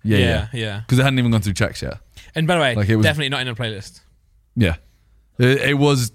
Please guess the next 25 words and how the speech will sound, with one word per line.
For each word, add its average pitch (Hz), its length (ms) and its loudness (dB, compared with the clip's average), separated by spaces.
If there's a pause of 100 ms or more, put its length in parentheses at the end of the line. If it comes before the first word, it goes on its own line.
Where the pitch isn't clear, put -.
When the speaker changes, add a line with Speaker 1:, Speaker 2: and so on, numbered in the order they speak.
Speaker 1:
it 131 100 4
was 127 220 2
definitely, 127 600 0
it 110 160 -2
has, 139 220 2
it 123 80 -8
has 139 300 0
to 135 60 -4
be 127 140 2
one 113 160 2
of 101 80 0
those 104 240 2
three, 107 420 0
and 101 360 -2 (460)
I'm 120 380 2
willing 107 420 2
to 95 400 0 (800)
bet 98 300 -2
a - 20 -2
lot 98 160 0
of 92 80 -2
money 85 260 -2
it's - 220 -12
not 71 120 -4
Mo. 71 200 -4